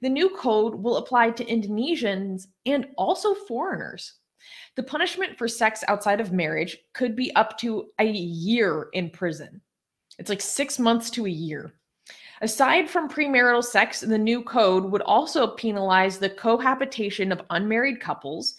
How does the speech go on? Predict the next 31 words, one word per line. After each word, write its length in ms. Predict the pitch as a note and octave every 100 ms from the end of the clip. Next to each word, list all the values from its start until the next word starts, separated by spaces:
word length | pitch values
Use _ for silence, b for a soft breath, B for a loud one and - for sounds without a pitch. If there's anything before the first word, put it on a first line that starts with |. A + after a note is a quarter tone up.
| B B B -
uh, 200 | G#3+ G3 -
insulting 680 | A3 - B3 C#4+ - D#4 C#4
or 180 | A3+ G#3+
expressing 640 | - - A#3 B3+ C4 A#3
opinions 560 | G3+ B3 A#3+ G#3+ F#3+ F#3+ -
against 500 | G3 F#3+ G#3+ C#4+ -
the 60 |
president 540 | C4 - D4 D4+ F4 -
or 160 | D#4 D4+
the 120 | C4
state, 580 | - - E4+ F3 E3 - B B B -
and 140 | A#3+
staging 560 | - B3 C#4 D4+ D#4 -
protests 640 | B3+ B3+ A#3+ F3 E3 -
without 260 | F#3 F3+ E3+
a 60 |
permit. 400 | F3 B3 A#3+ C#3+ - _ _ b b b b _
Critics 420 | - F4 G4+ -
criticized 720 | - D#4 G#4 A4+ B3+ G3 G3 G3
these 360 | G#3 G3 - -
specific 500 | - A#3 A#3+ G#3+ G#3
provisions 420 | G#3+ F#3 F#3 F#3+ F3
of 60 |
the 60 | F3
criminal 360 | F3+ F#3 E3+ F3
code 260 | F#3 F#3
as 160 | - E3+
being 260 | F#3 F#3 F3+
against 520 | F3 E3+ E3 G3 -
civil 560 | - - E3+ D#3 D#3 G3
liberties. 600 | A#3 C#4 G3 - -